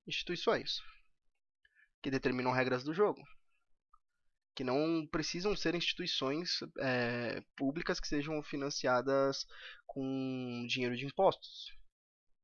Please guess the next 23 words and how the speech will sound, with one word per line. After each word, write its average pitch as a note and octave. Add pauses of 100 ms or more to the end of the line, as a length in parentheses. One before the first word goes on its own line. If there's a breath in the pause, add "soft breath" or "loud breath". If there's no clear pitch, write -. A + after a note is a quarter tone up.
(200)
certo? - (580 loud breath)
E A#2+
aí, A#2+
de C#3+
novo, D#3
eu C3+
recomendo C#3
o D3
trabalho C3+
da C#3
escola C3
de D#3
Bloomington D3
e E3
da E3+
Eleanor E3
Ostrom, E3 (640)
tá? A2+ (800 loud breath)
É, A#2+
principalmente C3+
aquele D#3
artigo D#3+
dela, D3